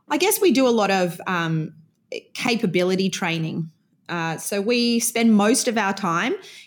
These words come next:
in workshops with, uh, people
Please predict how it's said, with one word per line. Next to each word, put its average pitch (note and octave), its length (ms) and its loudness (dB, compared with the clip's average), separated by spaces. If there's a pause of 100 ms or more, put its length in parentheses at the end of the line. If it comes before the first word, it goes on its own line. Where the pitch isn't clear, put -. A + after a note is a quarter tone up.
(100)
in F#3 640 0
workshops - 800 -2
with, E3 680 -2
uh, D#3 300 -6
people F#3+ 720 -2